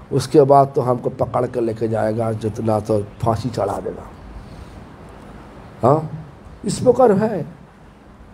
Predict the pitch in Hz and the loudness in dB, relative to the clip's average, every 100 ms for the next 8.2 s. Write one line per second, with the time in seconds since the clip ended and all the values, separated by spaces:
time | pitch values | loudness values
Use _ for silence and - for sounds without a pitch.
0 | - - - - 107 214 262 262 202 233 | -20 -20 -16 0 8 10 10 8 8 6
1 | 262 262 170 185 190 208 175 151 160 135 | 6 2 4 0 2 4 4 4 0 0
2 | 131 127 143 120 98 87 113 - - - | 0 0 -2 -4 -8 -10 -14 -20 -20 -20
3 | - - - 131 165 180 214 190 160 - | -20 -20 -2 4 6 6 4 4 2 -2
4 | 220 170 165 - - - - - - - | -4 -4 -6 -10 -14 -18 -20 -20 -20 -20
5 | - - - 147 143 185 175 - - - | -20 -6 0 2 6 4 4 -6 -20 -20
6 | - - - - - - - - 135 160 | -20 -20 -20 -20 -20 -20 -20 -2 2 6
7 | 196 156 156 214 220 - - - 202 233 | 6 6 6 6 4 -8 -20 0 4 4
8 | - | 2